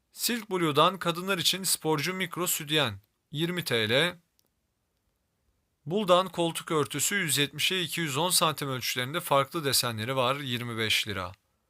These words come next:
Kilim yüze yüz elli santim ebatlarında, otuz T L banyo için özellikle. Lüks çift kişilik yatak örtüsü takımı, yüz yetmiş dokuz lira, renk ve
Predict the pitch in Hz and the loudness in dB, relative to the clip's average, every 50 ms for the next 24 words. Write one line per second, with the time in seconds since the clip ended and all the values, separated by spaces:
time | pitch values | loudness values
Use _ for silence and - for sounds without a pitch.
0 | _ _ _ _ _ _ _ _ _ _ _ _ _ _ _ _ _ _ _ _ | _ _ _ _ _ _ _ _ _ _ _ _ _ _ _ _ _ _ _ _
1 | _ _ - - - 165 151 156 165 175 165 135 117 120 151 156 151 135 123 147 | _ _ -6 -2 0 2 2 2 0 -2 -2 0 2 2 2 2 2 2 2 0
2 | 147 156 151 - - 147 143 135 - 156 147 131 117 113 110 107 - - 113 107 | 0 2 2 2 2 2 0 -2 -4 -4 -4 -4 -2 -2 -2 -4 -4 -6 -6 -6
3 | 110 113 110 120 139 156 160 - 139 135 - - 151 - - - 127 113 104 101 | -6 -4 -2 0 0 0 0 -2 -6 -8 -8 -6 -4 -4 -2 -2 -2 -2 0 0
4 | 117 139 156 139 131 127 127 123 117 110 101 - - - 110 101 98 92 101 98 | 0 0 0 0 -2 -2 -2 -2 -4 -6 -2 -4 -4 -4 -4 -6 -6 -6 -6 -6
5 | 98 104 110 - - 120 131 151 185 - _ _ _ _ _ _ _ _ _ _ | -10 -10 -12 -6 -4 -2 -2 -4 -4 -10 _ _ _ _ _ _ _ _ _ _
6 | _ _ _ _ _ _ _ _ _ _ - 147 165 214 208 - - - - - | _ _ _ _ _ _ _ _ _ _ -8 -6 -6 -4 -2 -2 0 4 4 4
7 | 214 202 - - - 165 - - 190 202 175 170 160 151 - 185 175 190 175 156 | 4 2 -4 -2 2 2 2 2 2 -2 0 0 0 2 0 -2 -2 0 -2 -2
8 | - - 131 107 - 117 107 - 170 175 - 170 151 151 175 190 175 151 151 147 | -2 -4 -4 -4 -4 -4 -2 -4 -4 -2 0 -2 0 0 0 0 0 -2 -2 0
9 | 135 151 156 151 156 143 - - 156 147 - 208 180 151 139 143 165 185 180 151 | 2 0 0 0 -4 -8 -6 -6 -6 -6 -6 -8 -6 -2 0 2 4 4 4 4
10 | 117 127 147 165 175 170 - - 135 151 170 180 | 4 4 4 4 2 0 0 4 4 4 4 4